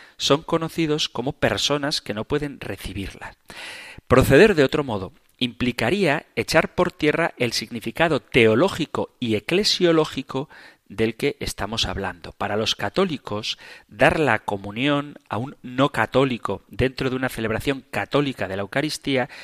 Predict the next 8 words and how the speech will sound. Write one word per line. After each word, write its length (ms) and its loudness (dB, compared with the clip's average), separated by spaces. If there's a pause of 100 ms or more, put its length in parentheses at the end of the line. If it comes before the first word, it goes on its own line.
(220)
es 200 0
una 180 -4
gran 220 -2
contradicción, 800 -6
pues 340 -6
implicaría 880 -2 (340)
una 240 0
comunión 540 -4